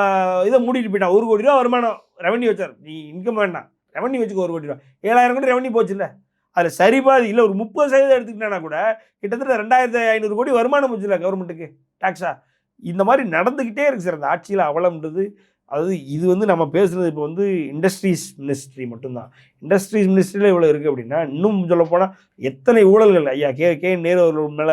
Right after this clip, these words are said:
அலிகேஷன் இருக்கு, எட்நூத்தி எண்பத்தெட்டு கோடி. So இந்த மாதிரி நம்ம சொல்லிக்கிட்டே போலாம். ஏறக்குறைய ஒன்பது அமைச்சர்கள் இன்னைக்கு பாத்தீங்கன்னா இ டியினுடைய பிடியில் இருக்காங்க,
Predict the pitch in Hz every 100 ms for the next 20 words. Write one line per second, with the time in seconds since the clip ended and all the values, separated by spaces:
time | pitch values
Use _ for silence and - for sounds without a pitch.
0 | 143 147 147 139 135 120 127 _ _ -
1 | 143 156 147 143 135 123 123 156 156 123
2 | _ _ _ - 160 151 226 202 175 170
3 | 190 208 202 240 214 202 156 156 156 175
4 | 214 196 151 185 220 233 240 226 208 214
5 | - 233 214 190 160 170 190 196 175 185
6 | 190 170 170 147 160 160 143 143